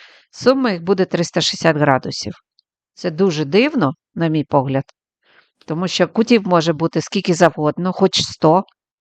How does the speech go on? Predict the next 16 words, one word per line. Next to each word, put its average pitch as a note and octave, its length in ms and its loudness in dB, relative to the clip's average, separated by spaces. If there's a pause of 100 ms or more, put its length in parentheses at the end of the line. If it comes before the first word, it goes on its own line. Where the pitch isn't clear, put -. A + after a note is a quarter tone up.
хоч - 220 -6
скільки, F#3+ 500 -2 (520)
і A#3 160 2
вони A3+ 280 4
різні, F#3 520 -2 (640)
але B3 220 4
сума B3 320 0
зовнішніх G#3+ 520 0
кутів C4+ 340 -4
триста G3+ 320 0
шістдесят. E3 540 0 (840)
Тому E3+ 240 -6
запиши E3+ 460 0
собі C#3+ 260 -4
цю - 180 -4
властивість. D#3+ 720 0